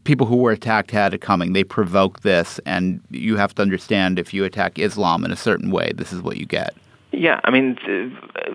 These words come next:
Speaker 2: that's not acceptable, that's not right, but, but there's a reason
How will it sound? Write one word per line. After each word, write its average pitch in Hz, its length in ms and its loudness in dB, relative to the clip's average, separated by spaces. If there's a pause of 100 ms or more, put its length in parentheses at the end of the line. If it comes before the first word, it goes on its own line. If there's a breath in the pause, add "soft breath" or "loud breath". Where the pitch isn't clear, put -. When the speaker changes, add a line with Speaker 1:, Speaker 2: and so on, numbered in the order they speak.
(180)
Speaker 2:
that's 123 280 0
not 143 180 0
acceptable, 107 720 0
that's 101 280 0
not 123 240 2
right, 101 340 4 (340)
but, - 160 2 (180)
but 110 140 0
there's 131 200 6
a 123 40 4
reason 131 460 4